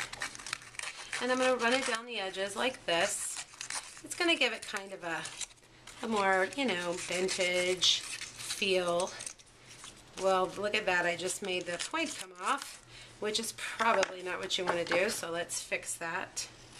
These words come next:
So I'm gonna make that one a little bit shorter and that one a little bit shorter. All right, there, that's <laughs> fine.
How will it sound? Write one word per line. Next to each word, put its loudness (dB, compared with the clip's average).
So -8
I'm -4
gonna -2
make -10
that -8
one -6
a -8
little -4
bit -2
shorter 4
and -4
that -4
one -6
a -4
little -4
bit -16
shorter. -8
All 2
right, 0
there, 2
that's -2
<laughs> -16
fine. 2